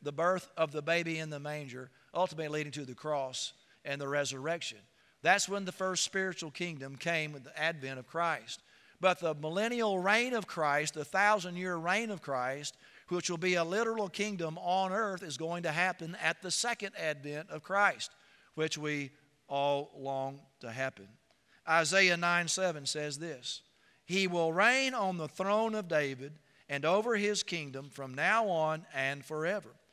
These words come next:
But the point I want to make here is that Christ is this mighty king and that he is this rock for us. Psalm eighteen, David says, "The Lord is my rock,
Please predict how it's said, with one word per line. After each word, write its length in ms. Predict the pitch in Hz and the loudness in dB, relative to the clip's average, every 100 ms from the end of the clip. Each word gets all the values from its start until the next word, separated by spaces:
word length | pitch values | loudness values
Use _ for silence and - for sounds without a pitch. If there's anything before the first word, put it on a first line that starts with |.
| _ - - | _ -20 -12
But 120 | 165 | -8
the 100 | 160 | -6
point 300 | 151 202 254 | -2 0 4
I 80 | 254 | 4
want 240 | 226 220 196 | 4 4 2
to 80 | |
make 300 | 175 190 180 | 2 2 0
here 400 | - 190 165 143 160 | -2 -2 -2 -2 -4
is 460 | 147 139 143 147 - - - | -2 -2 -2 -4 -8 -16 -6
that 200 | 180 156 | -2 -2
Christ 560 | - 190 208 220 202 - | 0 4 4 4 0 -4
is 240 | 180 185 160 | -2 -2 -2
this 360 | 175 170 - - - - | -2 0 0 -2 -12 -12
mighty 480 | 120 160 202 208 208 | 2 8 10 10 4
king 480 | - 214 190 101 95 _ _ _ _ - | 0 0 0 -6 -16 _ _ _ _ -6
and 120 | 147 | 2
that 180 | 170 170 | 6 6
he 260 | 202 202 | 4 2
is 180 | 175 165 | 2 0
this 300 | 147 156 - - | -2 -2 -2 -6
rock 560 | 113 139 220 196 - - _ | -8 4 6 6 0 -18 _
for 260 | 175 180 175 | -8 -6 -2
us. 460 | 156 123 - - - _ _ _ - | -2 -2 -8 -10 -10 _ _ _ -10
Psalm 460 | - 170 185 185 208 | 2 4 6 4 2
eighteen, 500 | 180 180 - 175 143 | 2 2 0 -4 0
David 340 | 143 160 156 127 | 4 4 2 -2
says, 360 | 143 123 117 | -2 -2 -6
"The 100 | 123 | -6
Lord 420 | 127 185 262 240 | 2 6 8 8
is 160 | 180 151 | 4 0
my 220 | 147 139 | -2 -2
rock, 480 | 127 135 135 - - | 0 -2 -2 -6 -20